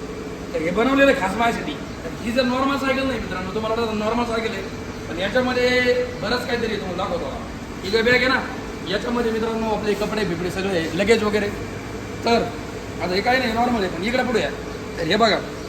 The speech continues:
तर हे जे बनवलेलं, हे सायकलसोबत नाही आलेलं, हे आपण बनवलेलं आहे मित्रांनो, सरांकडून बनवून घेतलेलं आहे.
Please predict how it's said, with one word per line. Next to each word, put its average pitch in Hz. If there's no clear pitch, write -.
तर 208
हे 220
जे 247
बनवलेलं, 254
हे 214
सायकलसोबत 220
नाही 226
आलेलं, 190
हे 156
आपण 175
बनवलेलं 233
आहे 196
मित्रांनो, 190
सरांकडून 202
बनवून 208
घेतलेलं 180
आहे. -